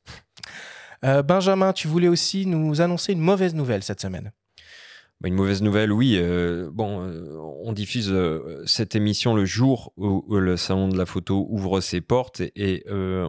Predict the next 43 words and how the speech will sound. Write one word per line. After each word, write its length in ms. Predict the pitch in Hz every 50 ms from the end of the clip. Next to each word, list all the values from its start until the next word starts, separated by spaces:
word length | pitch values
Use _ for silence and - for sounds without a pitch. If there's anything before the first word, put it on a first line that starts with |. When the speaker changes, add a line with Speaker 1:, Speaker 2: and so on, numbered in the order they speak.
| - -
Speaker 2:
on 120 | - 95
va, 360 | 92 95 90 90 90 87 - -
euh, 560 | - - 82 78 71 67 73 - - - - -
cruellement, 800 | - - - 104 98 95 92 92 95 95 98 95 92 - - - -
euh, 420 | - - 85 82 76 90 85 80 -
regretter 560 | 82 - - 85 - - 90 85 - 104 101
l'absence 720 | 95 90 87 - - - - 131 127 117 - - - - -
de 340 | - 92 90 90 85 80 - -
Agnès 280 | - 92 92 90 87 -
Grégoire, 360 | 92 92 90 95 104 107 101
dont 160 | 90 90 85 -
on 120 | 87 90
a 100 | 87 87
appris 280 | 90 87 - - - 101
la 380 | 92 87 87 85 85 85 85
disparition. 720 | 82 87 95 - - - 104 95 95 90 - - - 139 165 - _ _ - - - - - _ _ -
Agnès 240 | 90 90 87 85
Grégoire, 480 | - - 90 87 90 101 107 104 - -
qui 160 | - - 90
était 320 | 85 - - 90 87 87 85
la 440 | 87 82 82 82 78 - - 62 -
directrice, 680 | - 90 85 85 80 - - - 110 107 - - -
euh, 160 | 78 67 78 80
du 140 | - 85
magazine 640 | 82 87 87 85 87 87 85 92 90 90 87 85 85
Photo, 400 | - - - 95 - 78 76 - - _ -
un 80 | - 87
magazine, 500 | 85 80 82 87 85 85 92 92 90 87
euh, 140 | 85 85 87
évidemment, 500 | 87 90 87 85 85 87 90 90 87 85
euh, 80 | 85 - - - - - - - - - - _ _ _ _ _ - - 87
incontournable, 720 | 95 92 - 95 87 - 87 92 98 117 127 120 98 92
hein, 180 | 95 - 98 92
historique 640 | 87 82 - - 98 92 95 139 170 - - -
dans, 420 | 90 85 90 87 87 85 85 85
dans, 260 | 85 85 87 87 87 85
dans 180 | 85 85 87
le 60 | 90
domaine 260 | 82 85 87 87 90 87
de 80 | 85
la 120 | 85 85 82
photographie. 720 | - - - - 82 82 85 80 - - - 143 143 104
Agnès, 440 | 90 90 90 104 113 110 - -